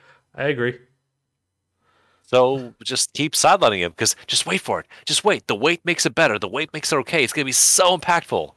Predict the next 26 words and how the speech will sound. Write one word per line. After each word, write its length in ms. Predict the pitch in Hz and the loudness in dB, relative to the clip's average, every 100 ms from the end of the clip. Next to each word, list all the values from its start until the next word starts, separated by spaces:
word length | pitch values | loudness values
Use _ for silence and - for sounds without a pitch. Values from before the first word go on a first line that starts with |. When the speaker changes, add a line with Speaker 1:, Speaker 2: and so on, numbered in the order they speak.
| _ _ _ _ _ _ - | _ _ _ _ _ _ 0
Speaker 2:
Ah, 440 | 107 113 120 107 | 2 4 2 0
ha, 440 | - 127 117 110 104 | -2 0 2 2 0
ha, 400 | 143 123 101 104 - | 0 2 2 0 -2
ha. 320 | 147 120 98 | 0 2 0
Stop 460 | - - 156 127 - | 0 0 4 4 2
disrespecting 600 | 113 120 - 120 - 120 | -8 -6 -2 -2 -2 -4
my 140 | 107 | -4
time. 580 | 95 113 113 107 95 82 _ _ _ _ _ - - - - - | -2 -2 0 -2 -4 -8 _ _ _ _ _ -20 -18 -20 -20 -8
Well, 80 | 135 | -2
see, 140 | 160 | -2
the 120 | 127 | -2
show 640 | 131 - 214 165 85 82 - | -4 -2 2 2 2 -6 -10
is 120 | 104 | -4
actually 300 | 123 123 113 | -4 -4 -8
designed 380 | 90 95 95 98 | -4 -2 -2 -4
for 400 | - 87 82 80 | -6 -4 -2 -4
fourteen-year-olds 920 | - 147 - 220 202 85 78 87 - | -6 -8 -6 -8 -6 -6 -6 -6 -8
to 80 | - | -12
just 280 | 117 - - | -10 -10 -8
kind 160 | 160 | -8
of 200 | 151 - - | -8 -10 -6
chill 240 | - 190 | -2 2
out 140 | 185 120 | 0 0
and 80 | |
stay 140 | - 127 | -6 -2
occupied, 540 | 131 - - 76 73 | -2 -4 -8 -8 -8